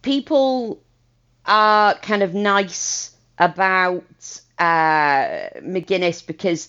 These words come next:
they appreciate what he's done in the ring, which is absolutely fair enough. But I find him so boring on commentary.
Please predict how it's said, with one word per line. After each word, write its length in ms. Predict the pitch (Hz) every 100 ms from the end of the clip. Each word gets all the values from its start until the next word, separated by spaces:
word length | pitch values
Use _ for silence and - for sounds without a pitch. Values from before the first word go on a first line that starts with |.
| _
they 220 | 160 165
appreciate 580 | 175 180 170 - 160 156
what 160 | 160
he's 200 | 160 151
done 200 | 135 147
in 140 | 143 143
the 80 | 131
ring, 320 | 131 113 110
which 240 | 135 -
is 100 | 190
absolutely 540 | 208 - - 165 - 139
fair 320 | 135 113 69
enough. 280 | 65 - _
But 200 | - 208 185
I 320 | 202 226 233
find 800 | - - 208 202 202 202 190 -
him 540 | - 156 175 165 151 - _
so 640 | - - - - 220 214
boring 560 | 180 185 165 151 139 127 _ -
on 180 | 156 143
commentary. 580 | 160 151 - - 139